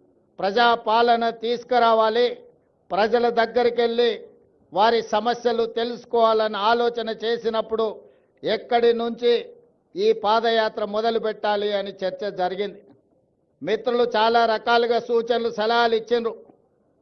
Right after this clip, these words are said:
చివరికి నేను, పెద్దలు వేం నరేందర్ రెడ్డి గారు ఆలోచన చేసి అక్కడో, ఇక్కడ, ఎక్కడో కాదు,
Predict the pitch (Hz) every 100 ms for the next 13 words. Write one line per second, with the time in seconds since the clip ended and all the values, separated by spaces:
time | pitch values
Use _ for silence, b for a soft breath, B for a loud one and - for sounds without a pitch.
0 | _ - 214 240 240 240 240 - - -
1 | _ _ _ _ 143 190 233 233 240 220
2 | - _ _ _ 190 202 233 233 226 233
3 | 247 226 226 240 233 233 233 233 226 220
4 | 208 240 240 233 233 220 240 233 226 -
5 | - _ _ _ _ _ 180 196 247 247
6 | 233 220 220 247 240 233 220 214 240 240
7 | 233 226 233 240 -